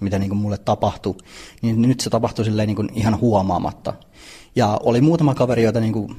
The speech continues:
pystyi näkemään kerran viikossa tai joka toinen viikko, joiden kanssa vi-, vietti sitten paljon aikaa.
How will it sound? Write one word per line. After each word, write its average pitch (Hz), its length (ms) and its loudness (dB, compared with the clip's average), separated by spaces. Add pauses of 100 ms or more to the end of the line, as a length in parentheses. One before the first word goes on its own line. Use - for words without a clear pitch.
(300)
pystyi - 280 -6
näkemään 98 440 -4
kerran 101 320 -4
viikossa 98 320 -4
tai 98 160 -2
joka 98 140 -2
toinen 98 360 -4
viikko, 95 520 -6 (200)
joiden 101 300 -4
kanssa 101 240 -2
vi-, 101 220 -4 (160)
vietti 107 260 0
sitten - 240 -8
paljon 101 280 -2
aikaa. - 540 -4